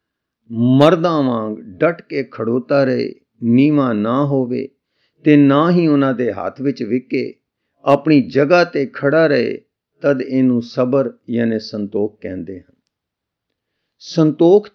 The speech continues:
ਧਰਮ ਦਾ ਸਿਰ ਹੈ। ਜਿਵੇਂ ਸਿਰ ਬਿਨਾਂ ਮਨੁੱਖ ਜੀਵਤ ਨਹੀਂ, ਲੋਥ ਹੈ,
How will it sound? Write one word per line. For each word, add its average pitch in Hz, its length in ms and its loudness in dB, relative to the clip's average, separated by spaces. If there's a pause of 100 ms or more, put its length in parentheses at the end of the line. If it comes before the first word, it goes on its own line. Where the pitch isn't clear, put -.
ਧਰਮ 113 380 0
ਦਾ 139 160 2
ਸਿਰ 139 320 -4
ਹੈ। - 240 -6 (840)
ਜਿਵੇਂ 151 320 4
ਸਿਰ 180 320 0
ਬਿਨਾਂ 151 340 0
ਮਨੁੱਖ 127 400 -2
ਜੀਵਤ 151 560 -4
ਨਹੀਂ, 131 360 2
ਲੋਥ 123 500 2
ਹੈ, - 140 -16